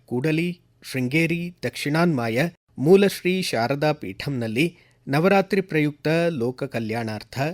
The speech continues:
ಅಕ್ಟೋಬರ್ ಒಂದರಂದು ಶತಚಂಡಿ ಯಾಗವನ್ನು ಆಯೋಜಿಸಲಾಗಿದೆ. ಸೇವಾಪಾಕ್ಷಿಕದ ಅಂಗವಾಗಿ ಕೇಂದ್ರ ಗ್ರಾಹಕರ ವ್ಯವಹಾರಗಳ ಖಾತೆ ಸಚಿವ ಪ್ರಹ್ಲಾದ್ ಜೋಶಿ ಹುಬ್ಬಳ್ಳಿಯ ಸವಾಯಿ ಗಂಧರ್ವ ಕಲಾಮಂದಿರದಲ್ಲಿ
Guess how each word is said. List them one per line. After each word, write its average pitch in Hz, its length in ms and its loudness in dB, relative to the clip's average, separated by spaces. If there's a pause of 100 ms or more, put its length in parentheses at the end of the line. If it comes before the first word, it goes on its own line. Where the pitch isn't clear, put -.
(220)
ಅಕ್ಟೋಬರ್ 170 460 0
ಒಂದರಂದು 123 640 -4 (180)
ಶತಚಂಡಿ 170 760 -2
ಯಾಗವನ್ನು 113 600 -4 (120)
ಆಯೋಜಿಸಲಾಗಿದೆ. 127 840 -2 (840)
ಸೇವಾಪಾಕ್ಷಿಕದ 190 960 2
ಅಂಗವಾಗಿ 147 840 2
ಕೇಂದ್ರ 139 420 2
ಗ್ರಾಹಕರ 143 720 0
ವ್ಯವಹಾರಗಳ 120 720 -2
ಖಾತೆ 113 360 -6
ಸಚಿವ 107 340 -8 (280)
ಪ್ರಹ್ಲಾದ್ 110 420 -4
ಜೋಶಿ 123 460 -6 (120)
ಹುಬ್ಬಳ್ಳಿಯ 175 500 4 (200)
ಸವಾಯಿ 156 540 0
ಗಂಧರ್ವ 117 520 -4 (140)
ಕಲಾಮಂದಿರದಲ್ಲಿ 110 1120 -4